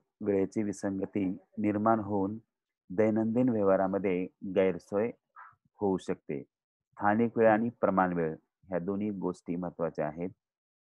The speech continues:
पण स्थानिक वेळेनुसार व्यवहार आपण करणं या ठिकाणी म्हणजेच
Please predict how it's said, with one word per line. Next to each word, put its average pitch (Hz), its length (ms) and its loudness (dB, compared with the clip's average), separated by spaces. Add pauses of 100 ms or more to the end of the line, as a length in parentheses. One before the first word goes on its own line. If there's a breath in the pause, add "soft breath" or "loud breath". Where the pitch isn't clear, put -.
पण 123 120 4
स्थानिक 120 480 4
वेळेनुसार 117 460 4
व्यवहार 101 500 2 (160)
आपण 107 460 -2 (120)
करणं 95 400 -2 (300)
या 92 140 2
ठिकाणी 95 380 -4
म्हणजेच 92 460 -6